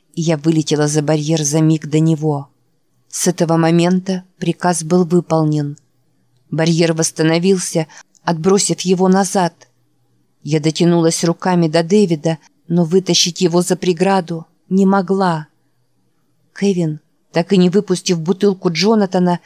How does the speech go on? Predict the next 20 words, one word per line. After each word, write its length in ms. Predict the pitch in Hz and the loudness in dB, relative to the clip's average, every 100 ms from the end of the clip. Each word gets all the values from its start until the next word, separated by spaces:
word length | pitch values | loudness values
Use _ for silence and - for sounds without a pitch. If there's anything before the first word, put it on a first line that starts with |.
| - - _ | -20 -20 _
перекатился 920 | 196 190 185 185 202 233 185 - 170 - _ | 0 0 0 -2 2 0 0 -2 -4 -6 _
и 100 | - | 0
заорал: 640 | 175 185 214 214 202 160 - _ _ _ _ _ | 0 4 4 4 4 2 -2 _ _ _ _ _
«Эй, 280 | 294 294 214 | 0 2 2
ты! 520 | 185 - 339 285 - - _ _ _ _ _ | 0 4 4 4 0 -4 _ _ _ _ _
Убей 480 | 285 254 330 302 247 | -2 2 2 2 2
его!» 460 | 220 202 170 127 - _ _ _ _ _ _ - | 4 4 4 0 -6 _ _ _ _ _ _ -6
«Дэвид, 640 | 151 139 180 160 - - _ | 0 2 4 2 -2 -20 _
сюда!» 600 | - - 196 202 185 156 _ _ _ _ _ _ _ 165 | -6 -2 2 4 2 -2 _ _ _ _ _ _ _ -4
прокричал 560 | 185 202 196 - 196 | 0 0 0 0 2
одновременно 720 | 185 180 175 190 190 180 170 | 2 2 0 2 2 2 0
с 160 | - 190 | 0 2
ним 180 | 190 196 | 4 4
Льюис. 640 | 185 208 185 156 - - _ _ _ _ _ _ _ | 2 2 4 2 -4 -14 _ _ _ _ _ _ _
Барьер 440 | 165 165 165 165 165 | -2 2 2 2 2
исчез. 640 | 160 - 170 151 - - _ _ _ - | 0 0 -2 -4 -6 -14 _ _ _ -10
Дэвид 420 | 151 175 156 165 | 0 0 0 -2
выскочил 460 | 165 - 156 - | -4 -2 -4 -2
в 60 | 156 | -4
коридор. 600 | - 170 165 160 151 | -4 -2 -2 -2 -4